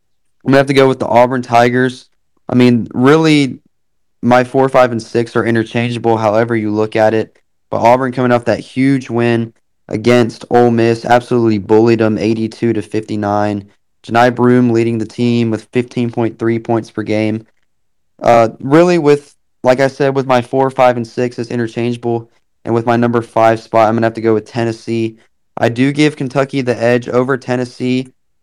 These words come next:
just because Kentucky has proved that they can put up scores and bunches, and Tennessee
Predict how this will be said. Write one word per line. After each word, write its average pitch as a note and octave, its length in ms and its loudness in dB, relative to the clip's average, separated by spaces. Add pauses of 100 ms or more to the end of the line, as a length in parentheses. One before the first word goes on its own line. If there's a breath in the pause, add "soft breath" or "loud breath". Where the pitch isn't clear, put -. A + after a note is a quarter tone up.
just C3+ 220 -2
because C3 360 0
Kentucky B2+ 540 -2
has B2+ 360 2
proved B2+ 380 -2
that G#2+ 120 -2
they A#2+ 140 0
can A#2+ 160 -6
put C3 160 0
up B2 160 0 (380)
scores C3 500 0
and A#2 160 -2
bunches, B2 400 0
and A#2 100 -4
Tennessee C3 760 -2